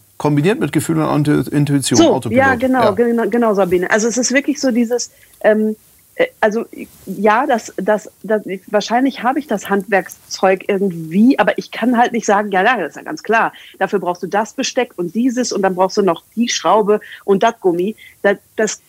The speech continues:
Speaker 2: kriege ich nicht hin. Also das weiß ich einfach nicht. Wenn ich singe, singe ich und wenn ich spreche, spreche ich. <laughs> Besser kann ich nicht sagen. Ähm, ja.
Speaker 1: Äh, natürlich, äh,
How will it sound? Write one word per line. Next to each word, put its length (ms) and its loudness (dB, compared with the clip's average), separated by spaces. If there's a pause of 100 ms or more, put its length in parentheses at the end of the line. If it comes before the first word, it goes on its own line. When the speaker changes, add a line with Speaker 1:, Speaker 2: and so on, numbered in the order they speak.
Speaker 2:
kriege 220 -2
ich 80 -2
nicht 160 0
hin. 300 2
Also 200 0
das 160 0
weiß 200 2
ich 120 -2
einfach 220 -2
nicht. 320 -4
Wenn 160 2
ich 140 -2
singe, 260 2
singe 220 2
ich 120 -2
und 120 -2
wenn 100 2
ich 100 0
spreche, 300 -2
spreche 320 -4
ich. 160 -18 (1040)
<laughs> 80 -4 (920)
Besser 300 0
kann 280 -4
ich 80 -20
nicht 160 -4
sagen. 320 -2 (1000)
Ähm, 460 2 (320)
ja. 280 -2 (1400)
Speaker 1:
Äh, 440 -10
natürlich, 680 -2
äh, 280 -2